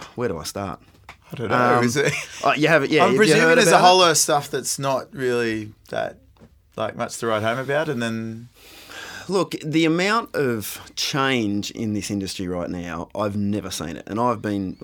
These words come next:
Speaker 1: you know, listen to the last one, I've been around and I've seen a fair bit and I've been through a lot of change,
Speaker 2: Mm.
Speaker 1: but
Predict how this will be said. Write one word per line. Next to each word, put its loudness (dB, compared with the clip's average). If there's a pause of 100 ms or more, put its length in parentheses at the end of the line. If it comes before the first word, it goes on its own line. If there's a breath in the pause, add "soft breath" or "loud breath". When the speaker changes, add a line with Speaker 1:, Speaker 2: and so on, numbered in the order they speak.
(160)
Speaker 1:
you -6
know, -6 (800)
listen -8
to -4
the -2
last -2
one, -2
I've -4
been -2
around -4
and -8
I've -10
seen -6
a -8
fair -8
bit -8
and -10
I've -10
been -4
through -8
a -4
lot -6
of -12
change, -6
Speaker 2:
Mm. -4
Speaker 1:
but -4